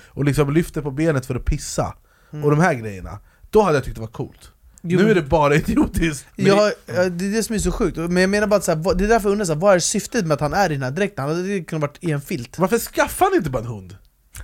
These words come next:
Speaker 1: Som alla andra. <laughs>
Speaker 3: Men det är därför jag menar också
Speaker 2: Åh.
Speaker 3: att det har med liksom att tjäna pengar att göra.
Speaker 1: Det finns
Speaker 3: För
Speaker 1: inga
Speaker 3: det
Speaker 1: pengar
Speaker 3: fin-
Speaker 1: i det här.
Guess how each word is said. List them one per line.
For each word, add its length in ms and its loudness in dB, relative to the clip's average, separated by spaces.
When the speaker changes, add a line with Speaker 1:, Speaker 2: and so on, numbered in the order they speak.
Speaker 1:
Som 160 2
alla 180 4
andra. 420 -2
<laughs> 800 -4
Speaker 3:
Men 100 0
det 60 0
är 40 4
därför 200 6
jag 60 4
menar 200 4
också 300 4
Speaker 2:
Åh. 60 4
Speaker 3:
att 100 0
det 80 -2
har 160 -2
med 160 -2
liksom 340 -4
att 120 -6
tjäna 260 0
pengar 380 0
att 60 -4
göra. 280 -6
Speaker 1:
Det 60 -20
finns 160 2
Speaker 3:
För 40 -2
Speaker 1:
inga 100 4
Speaker 3:
det 60 2
Speaker 1:
pengar 160 2
Speaker 3:
fin- 80 2
Speaker 1:
i 40 0
det 60 -2
här. 160 -10